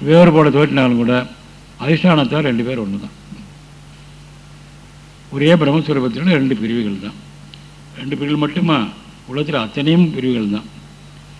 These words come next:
ஒரு பரம்பொருள் இடத்துல இப்ப சொல்லப்பட்ட எல்லா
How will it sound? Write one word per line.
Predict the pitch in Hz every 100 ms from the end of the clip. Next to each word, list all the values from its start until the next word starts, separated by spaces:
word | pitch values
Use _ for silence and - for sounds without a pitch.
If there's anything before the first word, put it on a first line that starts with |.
| - - - 123
ஒரு | 131
பரம்பொருள் | 113 135 147 147 139
இடத்துல | 143 143 147 151 139 - - - - - - - - - - - - - - - -
இப்ப | 160 135
சொல்லப்பட்ட | 117 127 135 131 117 131 113 98 - - -
எல்லா | 123 127